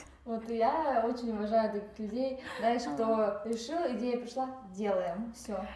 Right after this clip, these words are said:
Speaker 2: Э, моя мама меня ненавидит. <laughs> Она говорит, что это папины гены.
Speaker 1: Ну, слушай, лучше так,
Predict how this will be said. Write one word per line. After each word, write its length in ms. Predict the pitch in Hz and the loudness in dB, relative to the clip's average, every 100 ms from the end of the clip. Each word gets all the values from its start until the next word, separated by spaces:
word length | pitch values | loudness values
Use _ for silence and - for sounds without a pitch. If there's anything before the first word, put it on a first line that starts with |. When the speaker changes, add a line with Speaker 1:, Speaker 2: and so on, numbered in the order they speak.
| - - | -12 -8
Speaker 2:
Э, 180 | 269 269 | -2 2
моя 260 | 262 277 | 4 2
мама 200 | 285 302 294 | 2 2 2
меня 140 | 269 | 0
ненавидит. 500 | 254 240 226 220 311 | 0 -2 -4 -2 0
<laughs> 1500 | 508 - 302 233 233 - - - - - - - - - 320 | 2 0 -6 -6 -6 -10 -16 -20 -20 -20 -18 -10 -2 0 2
Она 200 | 320 320 | 4 6
говорит, 300 | 320 320 311 | 6 4 2
что 120 | - | 4
это 140 | 285 | 4
папины 400 | 277 254 240 269 | 4 0 2 6
гены. 400 | 262 311 381 320 - 403 - - - - - - | 8 10 10 8 2 -4 -6 -12 -18 -20 -18 -6
Speaker 1:
Ну, 100 | 262 | -2
слушай, 540 | 254 254 233 208 208 | 0 -2 -2 0 0
лучше 340 | 233 330 - 285 | 0 -2 -4 -4
так, 360 | 254 330 349 | 2 2 2